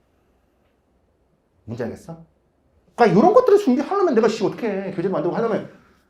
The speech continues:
이것만 해야겠지. 그러니까 수업도 줄여야 되니까, 진짜로. 작년에 돈을 안 벌었어, 이제나.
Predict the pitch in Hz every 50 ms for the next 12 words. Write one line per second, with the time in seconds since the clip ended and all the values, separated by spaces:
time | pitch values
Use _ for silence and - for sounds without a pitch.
0 | _ _ _ _ _ _ _ _ - 220 202 285 294 285 269 240 254 240 165 -
1 | - - 190 180 156 131 - 202 220 220 190 - 285 277 - - 262 247 247 240
2 | 180 147 - - - 135 135 135 117 110 - - _ _ _ _ _ _ _ _
3 | _ _ _ _ _ _ _ _ _ _ _ _ _ _ _ _ _ _ _ _
4 | _ _ _ _ _ _ _ _ _ _ _ _ _ _ _ _ _ _ _ _
5 | _ - - 175 233 302 302 - 196 233 175 110 - 185 285 302 - - 160 117
6 | - 107 104 98 95 107 110 -